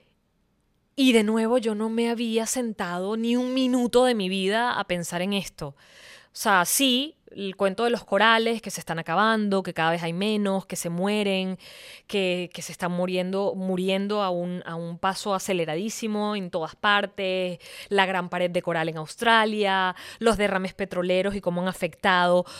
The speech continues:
corales muy específicos en muchas partes del mundo, en el Golfo, qué sé yo. Pero hay un cuento que no nos echan, que no tiene que ver ni con los derrames petroleros, ni con la gasolina de los botes, ni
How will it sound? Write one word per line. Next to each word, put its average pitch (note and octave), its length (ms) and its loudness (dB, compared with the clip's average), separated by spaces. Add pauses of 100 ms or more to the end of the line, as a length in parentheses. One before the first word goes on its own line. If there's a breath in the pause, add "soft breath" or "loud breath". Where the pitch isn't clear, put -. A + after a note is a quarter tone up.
(120 loud breath)
corales F3+ 380 4
muy F#3+ 160 -4
específicos F#3 600 -8
en F3 100 -6
muchas F3 440 -6
partes F3+ 300 -4
del E3 140 -6
mundo, G#3+ 460 0
en F3+ 80 -4
el E3 120 -4
Golfo, A3+ 360 2
qué F#3+ 80 -6
sé A3 120 -4
yo. A3 100 2 (1400 loud breath)
Pero G3 220 -2
hay G#3 140 -2
un C#4+ 160 -6
cuento A3+ 500 -2
que G#3+ 140 -6
no F3+ 80 -4
nos G3 160 -6
echan, G#3+ 500 -8
que G3 100 -6
no E3+ 80 -4
tiene F3+ 220 -6
que F#3+ 100 -6
ver F#3 220 -2
ni A#3 80 -2
con D#3+ 140 -6
los D#3 100 -8
derrames D#3 320 -8
petroleros, B3 720 -2
ni E3+ 240 -4
con D3+ 300 -8
la D3 80 -8
gasolina B3 840 -2
de C4+ 60 2
los B3+ 120 0
botes, C4 600 2
ni F3 400 -4